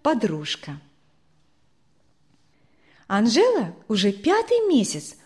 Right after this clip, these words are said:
училась в американской школе. Всё для неё было ново,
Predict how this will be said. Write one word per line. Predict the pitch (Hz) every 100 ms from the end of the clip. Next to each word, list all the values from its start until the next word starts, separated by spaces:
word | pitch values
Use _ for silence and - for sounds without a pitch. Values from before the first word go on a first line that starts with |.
| -
училась | 170 - 277 370 330
в | 208
американской | 165 165 175 190 277 294 247
школе. | - - - 175 156 131 - _ _ _ _ - - -
Всё | - - 285 539
для | 539 370
неё | 269 202
было | 165 220 277 294
ново, | 240 185 165 147 135